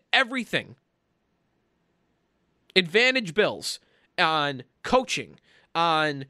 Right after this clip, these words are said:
the structure of your organization when it comes to the general manager, and just sc-, all of it in the, uh, in the management. Bill, Bill O'Brien is the coach and G M there, and he's maybe not good at either one of them.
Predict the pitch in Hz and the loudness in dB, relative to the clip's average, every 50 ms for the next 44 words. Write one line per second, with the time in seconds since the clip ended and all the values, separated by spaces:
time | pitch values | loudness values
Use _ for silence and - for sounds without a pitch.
0 | _ - 156 - - - - 226 247 - - - 247 220 202 185 190 196 - 208 | _ -10 -4 -2 -2 0 2 2 2 2 2 -2 0 0 0 0 0 -2 2 2
1 | 196 180 180 175 151 147 175 185 190 - - 170 135 123 127 139 143 139 - 185 | 2 2 2 -2 0 0 2 0 2 0 0 -2 -2 -2 -4 -4 -4 -2 -4 -4
2 | 175 151 - 160 147 131 131 131 156 190 185 175 165 160 165 175 180 180 160 131 | -4 -2 -6 -6 -6 -6 -4 0 2 2 4 4 2 2 2 0 0 0 -4 -6
3 | 135 117 104 - _ _ _ _ _ _ _ - 170 170 165 160 151 147 143 139 | -8 -10 -10 -14 _ _ _ _ _ _ _ 0 0 2 2 2 0 -2 -4 -6
4 | 131 127 _ _ - - 165 - - _ _ _ - - - - - 220 - - | -10 -14 _ _ -10 -8 -8 -8 -10 _ _ _ -6 -4 -2 0 0 0 0 2
5 | 180 190 214 233 226 208 170 139 113 - - - 151 160 156 147 143 139 135 135 | 2 4 4 4 4 2 0 -2 -6 -8 -2 0 0 0 0 -2 -6 -6 -4 -4
6 | 147 - - 143 135 127 123 123 131 139 143 139 139 135 139 135 123 113 - - | -4 -2 2 2 2 2 2 0 -2 -2 -4 -4 -2 -2 -2 -2 -2 -4 -8 -14
7 | 107 90 76 - _ _ _ _ _ _ _ _ _ _ _ _ - 165 170 156 | -16 -16 -16 -18 _ _ _ _ _ _ _ _ _ _ _ _ 0 2 2 2
8 | 143 131 _ - 170 185 185 175 151 139 156 156 156 135 120 117 113 104 110 117 | 0 -4 _ 0 2 2 4 2 2 2 2 2 2 0 -2 -4 -6 -8 -8 -8
9 | 107 - - - _ _ _ _ _ _ _ _ - 139 - - - 156 143 139 | -8 -10 -10 -12 _ _ _ _ _ _ _ _ -10 -8 -4 0 2 2 0 0
10 | - - - 143 131 131 139 131 127 120 120 123 127 131 135 135 135 135 131 110 | -4 -4 -2 -2 -2 -2 -2 -4 -2 -2 -2 -2 -2 0 0 0 0 0 0 -2
11 | 117 113 110 107 104 101 - 127 117 113 120 123 123 123 123 123 120 120 123 135 | -4 -6 -6 -8 -10 -10 -10 -10 -8 -4 -2 0 0 0 2 0 0 0 0 -2
12 | 123 120 123 131 123 131 120 120 147 170 170 190 196 208 214 | -2 0 -2 -2 -2 0 0 0 0 0 2 2 0 0 -2